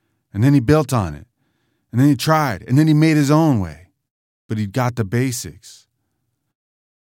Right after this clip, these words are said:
When it comes to any endeavor, if you can just get the basics down, chances are you're gonna get more out of it. That's why I say less is more.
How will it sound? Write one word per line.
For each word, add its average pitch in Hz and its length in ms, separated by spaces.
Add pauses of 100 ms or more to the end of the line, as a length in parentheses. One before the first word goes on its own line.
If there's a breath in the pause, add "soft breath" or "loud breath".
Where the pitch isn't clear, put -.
(480)
When 127 120
it 131 100
comes 160 260
to 120 260 (480)
any 180 260
endeavor, 120 680 (500)
if 107 120
you 185 120
can 202 100
just 147 220
get 151 160
the 110 80
basics 156 520
down, 196 440 (580)
chances 151 420
are 185 380 (480)
you're 151 120
gonna 170 180
get 123 160
more 147 340
out 190 240
of 90 160
it. 76 160 (540)
That's 151 180
why 180 160
I 156 60
say 143 480 (480)
less 156 500
is 104 180
more. 123 540